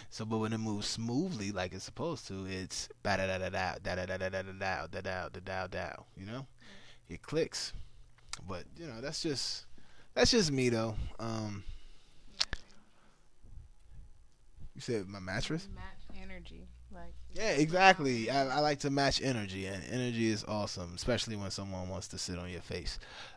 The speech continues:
Speaker 1: And on that note, <laughs>
Speaker 2: No. <laughs> That was a great note to end on.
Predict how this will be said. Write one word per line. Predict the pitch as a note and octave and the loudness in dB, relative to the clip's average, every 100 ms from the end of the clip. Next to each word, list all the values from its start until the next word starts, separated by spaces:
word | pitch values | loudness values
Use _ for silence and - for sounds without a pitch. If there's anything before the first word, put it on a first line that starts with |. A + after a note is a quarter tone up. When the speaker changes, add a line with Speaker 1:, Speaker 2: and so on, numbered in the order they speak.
| - | -2
Speaker 1:
And | C3 | 2
on | C3+ | 4
that | B2 F2+ | 2 0
note, | F2 - - - - - - | -2 -8 -10 -20 -18 -14 10
<laughs> | - - - - - - - - - - | 12 12 12 12 2 -2 -6 -8 -10 -16
Speaker 2:
No. | B3+ G#3+ A3 F#3 - | -16 -14 -4 -2 0
<laughs> | - A#3 - - E4 - - | -2 -2 -10 -8 -8 -10 -10
That | - | -8
was | G#3 G#3 | -6 -6
a | |
great | F#3+ F#3+ G3+ G3 | -4 -2 -2 -2
note | G3 F#3+ | -6 -6
to | F#3+ | -8
end | F#3+ F3+ | -8 -8
on. | F3+ F#3 | -10 -12